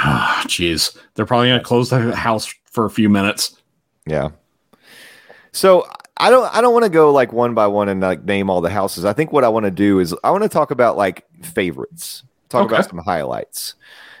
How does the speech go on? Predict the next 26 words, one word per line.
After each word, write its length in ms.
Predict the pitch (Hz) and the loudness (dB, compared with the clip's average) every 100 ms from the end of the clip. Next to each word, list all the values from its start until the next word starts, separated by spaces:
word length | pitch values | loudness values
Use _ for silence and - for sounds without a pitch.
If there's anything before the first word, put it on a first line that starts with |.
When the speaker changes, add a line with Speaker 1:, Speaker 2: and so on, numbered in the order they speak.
| - | -12
Speaker 2:
So 680 | - 156 151 143 135 135 - _ _ _ | -2 2 6 6 4 2 -4 _ _ _
let's, 460 | 131 170 185 - - _ - | 0 0 0 -8 -14 _ -6
we, 200 | 147 143 | -4 0
we 220 | 151 156 | 0 0
teased 460 | - - 214 220 180 | -4 -4 0 2 2
it 100 | 147 | 4
earlier. 340 | 127 120 117 | 4 4 4
We 80 | 117 | 2
were 60 | |
talking 280 | 120 143 135 | 2 -2 -2
about 240 | 131 117 113 | 0 0 2
houses 380 | 117 117 110 | -2 -2 -6
that 140 | 104 87 | -6 -4
tend 200 | 120 104 | -4 -2
to 40 | |
be, 200 | 98 101 | -2 0
like, 300 | 98 90 87 _ _ _ _ - | 2 0 -2 _ _ _ _ -2
maybe 260 | 117 120 | 0 2
a 60 | 120 | 2
little 220 | 110 110 | 2 0
more 200 | 104 101 | 0 -2
fun 540 | 95 - 101 98 98 95 | -4 -2 0 2 0 0
than 140 | 92 | 0
they 120 | 90 | 0
are 160 | 85 82 | 0 -2
scary. 640 | - - 95 92 82 80 | -6 -2 0 2 0 -4